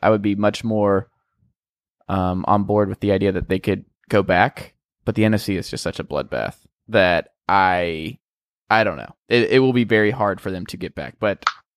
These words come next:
they're, barring a s-, just a catastrophic injury-riddled season, I think if you were, if all things are even and you're just looking at the collection of assets and the collection of, of guys that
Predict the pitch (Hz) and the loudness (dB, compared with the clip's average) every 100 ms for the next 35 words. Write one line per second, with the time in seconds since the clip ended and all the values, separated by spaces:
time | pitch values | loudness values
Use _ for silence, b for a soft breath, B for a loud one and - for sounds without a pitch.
0 | - 117 117 - 135 123 135 147 135 120 | -4 0 2 0 -2 4 4 4 0 -4
1 | 117 - - - 113 107 - 101 - 98 | -8 -12 -12 -12 -10 -6 0 0 0 -2
2 | 95 - 95 - 95 101 101 95 92 92 | -2 -2 -6 -6 -6 -4 -2 -2 -4 -4
3 | - 92 107 127 147 B B 113 113 107 | -2 -2 2 2 0 B B 0 0 0
4 | - _ _ _ _ 110 113 113 110 104 | -8 _ _ _ _ 0 2 4 4 4
5 | - 107 104 123 113 104 - 107 113 110 | 2 2 2 2 2 0 -2 0 2 2
6 | 101 101 104 - 104 101 98 - 98 98 | 0 -2 -4 -4 -2 0 -2 0 2 2
7 | 92 - 104 98 - 95 95 87 - 98 | 0 0 -2 0 -2 0 2 2 2 -2
8 | 98 98 95 - 90 82 - - - - | -6 -4 -4 -2 -4 -4 -6 -12 -8 -4
9 | 95 85 87 101 - - | 2 4 4 2 0 -4